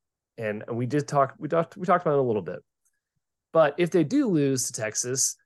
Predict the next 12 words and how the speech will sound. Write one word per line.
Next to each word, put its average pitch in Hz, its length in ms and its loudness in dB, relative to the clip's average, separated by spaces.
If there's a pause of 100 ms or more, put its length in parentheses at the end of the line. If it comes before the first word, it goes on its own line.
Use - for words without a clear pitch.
(280)
they 156 80 4
have 160 120 4
three 180 300 -2
wins 160 420 2
over 139 220 2
five 120 260 2
hundred. 139 260 0
And 110 120 -4
I 113 60 -2
think 127 120 -10
that's 131 200 -4
why 117 380 2